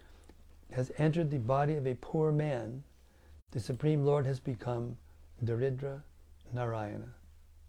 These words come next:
or poor Narayana. These are all blasphemous statements of the atheists and non-devotees.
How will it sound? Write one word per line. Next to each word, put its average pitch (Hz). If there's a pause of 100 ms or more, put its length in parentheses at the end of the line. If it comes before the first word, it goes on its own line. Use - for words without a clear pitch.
or 131 (280)
poor 139 (500)
Narayana. 117 (840)
These 143
are 143
all 156
blasphemous 120 (320)
statements 120
of 120
the 123
atheists 117 (640)
and 113
non-devotees. 120